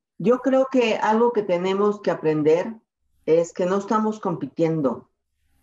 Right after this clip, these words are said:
No se trata de demostrar quién es mejor y quién es peor,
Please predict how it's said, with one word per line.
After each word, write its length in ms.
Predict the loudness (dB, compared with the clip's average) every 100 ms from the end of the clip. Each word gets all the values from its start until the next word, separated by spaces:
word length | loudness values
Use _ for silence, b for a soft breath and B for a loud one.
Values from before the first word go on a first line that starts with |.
| _ _ _ _ _ _
No 120 | -2 0
se 140 | 0
trata 340 | 0 -2 2 2
de 60 |
demostrar 520 | 2 0 -4 -2 -2
quién 180 | 0 0
es 180 | 0 0
mejor 360 | -2 0 0 0
y 60 |
quién 200 | 0 0
es 140 | 0 -2
peor, 480 | 0 2 2 -2